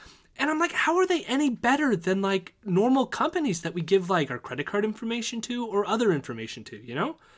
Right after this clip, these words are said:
Or even, like, our employees, we give them our social insurance number. Like, ha-, the fact is, like, we live in a world that is, uh, ha-, can be hacked, can have malware problems, we can't get spied on. That exists. And the thing is,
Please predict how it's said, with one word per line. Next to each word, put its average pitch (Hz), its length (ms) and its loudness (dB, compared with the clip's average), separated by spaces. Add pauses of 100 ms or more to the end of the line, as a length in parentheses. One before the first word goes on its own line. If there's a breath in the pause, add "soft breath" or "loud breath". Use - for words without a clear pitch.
(440 soft breath)
Or 208 200 10
even, 247 340 2
like, 240 240 0
our 214 100 8
employees, 208 800 4
we 135 80 -4
give 170 160 2
them 190 120 4
our 185 80 6
social 196 380 0
insurance 202 580 0
number. 113 280 -6
Like, 113 220 -8
ha-, 170 200 -8 (1400 loud breath)
the 233 120 4
fact 294 360 4
is, 233 240 2
like, 202 140 6
we 190 140 4
live 196 260 6
in 226 80 4
a 208 40 6
world 160 340 2
that 143 140 2
is, 131 300 0 (140)
uh, 120 320 -2 (420)
ha-, - 220 -8 (180)
can 180 280 2
be 185 140 2
hacked, 160 420 0 (120)
can 170 240 0
have 160 180 0
malware 139 360 0
problems, 127 420 -4
we 117 60 -6
can't 135 260 -6
get 127 100 -6
spied 107 300 -12
on. 107 160 -20 (480 loud breath)
That 190 160 8
exists. - 600 -2 (380 loud breath)
And 196 160 2
the 202 80 0
thing 247 260 0
is, 240 220 0